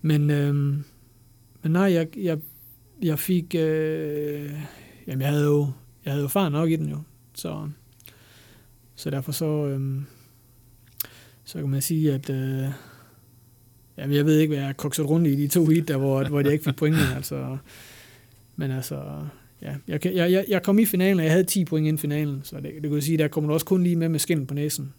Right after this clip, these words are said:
Øh, men igen, ja, der var ude på bane fire, der, der lavede jeg den derudefra, så, eller kørte rundt om i, i første anden sving, så det er jo, jo, det er jo også <clears throat> helt vanvittigt, altså.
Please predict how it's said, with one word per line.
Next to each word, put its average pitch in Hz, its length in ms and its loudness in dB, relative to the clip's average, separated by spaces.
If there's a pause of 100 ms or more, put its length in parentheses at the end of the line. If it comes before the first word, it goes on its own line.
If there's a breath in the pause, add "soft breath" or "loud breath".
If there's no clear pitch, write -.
(160)
Øh, 156 60 -10 (1000 soft breath)
men 143 140 -2
igen, 151 300 2
ja, 147 120 -4
der 151 160 0
var 147 120 2
ude 160 120 4
på 139 100 -6
bane 135 200 -2
fire, 165 300 0
der, 135 300 -4 (240)
der 147 100 -2
lavede 156 240 0
jeg 143 80 -8
den 135 80 -6
derudefra, 131 460 -6
så, 127 380 -10
eller 131 140 -6
kørte 143 180 -8
rundt 151 220 2
om 135 220 -2
i, 131 100 -4 (220)
i 135 40 0
første - 320 -4
anden 147 140 0
sving, 131 240 -6
så 147 120 -8
det 131 100 -4
er 139 60 2
jo, 135 160 0
jo, 127 180 -4 (580 loud breath)
det 143 100 -2
er - 40 0
jo 147 80 0
også - 160 0 (120)
<clears throat> 185 260 4
helt 147 220 2
vanvittigt, 147 440 0
altså. 139 260 -4